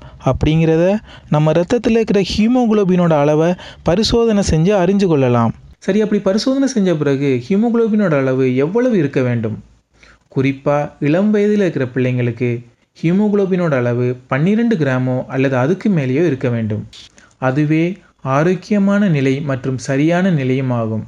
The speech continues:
பதினோரு கிராம்ல இருந்து பதினொன்னு புள்ளி ஒன்பது கிராம் வரை இருந்தா அவர்களுக்கு மிதமான இரத்த சோகை உள்ளது என்று அர்த்தம்.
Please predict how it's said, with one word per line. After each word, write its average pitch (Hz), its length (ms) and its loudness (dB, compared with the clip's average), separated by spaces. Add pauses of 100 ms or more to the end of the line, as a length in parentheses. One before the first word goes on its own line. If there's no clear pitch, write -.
(120)
பதினோரு 247 480 0
கிராம்ல 170 440 2
இருந்து 131 340 0 (480)
பதினொன்னு 196 480 2
புள்ளி 196 260 0
ஒன்பது 170 340 0
கிராம் 147 300 0
வரை 131 200 0
இருந்தா 127 320 0 (480)
அவர்களுக்கு 139 480 0
மிதமான 180 520 0
இரத்த 165 300 0
சோகை 139 300 -2 (160)
உள்ளது 139 340 0
என்று 131 260 -2
அர்த்தம். 113 360 -4